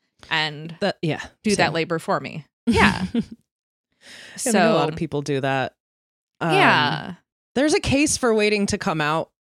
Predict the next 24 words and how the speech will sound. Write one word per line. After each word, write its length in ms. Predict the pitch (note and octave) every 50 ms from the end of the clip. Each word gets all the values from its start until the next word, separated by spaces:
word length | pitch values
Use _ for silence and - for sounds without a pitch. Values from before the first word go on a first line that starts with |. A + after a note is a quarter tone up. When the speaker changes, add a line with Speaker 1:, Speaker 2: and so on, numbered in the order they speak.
| _ _ _ -
Speaker 2:
to 100 | - E3+
s-, 240 | - - - - - -
a 220 | - E3+ F3 D#3
certain 600 | - - F3 E3 - D#3 D3+ D3+ D3+ D3+ C#3+ E3 - _ _ _
person 560 | - G3+ F#3+ F3 - G3 F#3 F3 E3+ F3 E3+ D3+
or 300 | C#3+ C#3 D3 D#3+ D#3+ - _ _ _ _ _ _ -
Speaker 1:
Sure. 240 | - - - F3 D#3
Speaker 2:
right? 360 | G3+ B3 D4 E4 E4+ - - _ - - _ _ _ _ _ _ _ _ _ _ _ _ _ _ _ _ _ - -
Like, 320 | G3 G#3 G3 F#3+ F#3 - -
Speaker 1:
Yeah, 520 | - D4 F4 E4 E4+ E4+ D#4+ E4 D#4+ D4+ - _
it's 640 | - D4+ D4+ - - - - - - - - - - _ _ _ _ _ _ _ _
Speaker 2:
if 200 | E3+ G3 G#3 - B3+
your 500 | C4 C#4 C#4+ C#4 C4 B3+ A3+ E3+ - - _ _ _ _ _ _ _ _ _ _ _ _ _ _ -
safety's 520 | - - G#3+ F#3+ F#3 - - A3+ A3+ G#3
on 180 | A#3 A3 G#3+ A3+
the 60 | G#3+
line, 480 | G#3+ G#3+ G#3 G#3 G#3 G#3 G#3 G#3 G#3+ -
if 240 | - G3 F#3+ - G#3+
your 640 | G#3 G3 G3 F#3+ F#3 F#3 F3+ F3 F3 F3 F3+ F3 - _ _ _ _ _ _ _ _ _ _ _ _ _ _ _ _ _ _ _ _ -
shelter 760 | - - - - E3 F3 F3+ - G3+ G3+ F#3+ F#3+ F#3+ F#3+ - -
is 140 | F#3+ F#3 F#3
on 200 | F#3+ F#3 F#3+ G3
the 80 | F#3+ F#3+
line 500 | F#3+ F#3 F#3+ F#3+ G3 G3 F#3+ G3+ F#3+